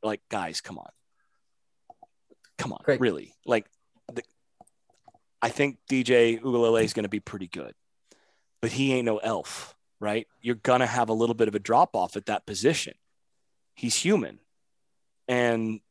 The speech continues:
Speaker 1: that's that. And you gotta accept that, you know, you're not gonna replace that guy with a guy that's, that's better. And Carolina's there with the running back position right now where, I mean, I think,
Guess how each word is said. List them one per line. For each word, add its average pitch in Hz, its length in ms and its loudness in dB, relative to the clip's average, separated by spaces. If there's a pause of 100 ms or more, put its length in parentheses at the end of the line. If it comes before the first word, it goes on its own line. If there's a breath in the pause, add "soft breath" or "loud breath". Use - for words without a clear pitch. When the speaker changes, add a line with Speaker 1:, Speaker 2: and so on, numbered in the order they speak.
(540)
Speaker 1:
that's 123 280 2
that. 143 360 2 (200)
And 117 260 -4
you 120 100 -6
gotta 127 380 4
accept 185 460 0
that, 113 200 0
you 120 80 -4
know, 113 80 0
you're 117 140 -2
not 147 160 4
gonna 151 120 4
replace 151 760 2 (400)
that 113 280 2
guy 113 540 2 (580)
with 127 160 4
a 120 40 0
guy 117 180 6
that's, 110 300 0 (140)
that's 101 160 -6
better. - 420 -6 (580)
And 110 300 -2 (140)
Carolina's 127 500 4
there 117 300 6
with 104 140 -4
the 110 100 -6
running 107 240 0
back 98 200 -4
position 95 680 -6
right 98 180 -6
now 90 360 -8 (120)
where, 98 240 -6 (140)
I 104 40 -8
mean, 101 140 -6
I 98 60 -4
think, 104 240 -8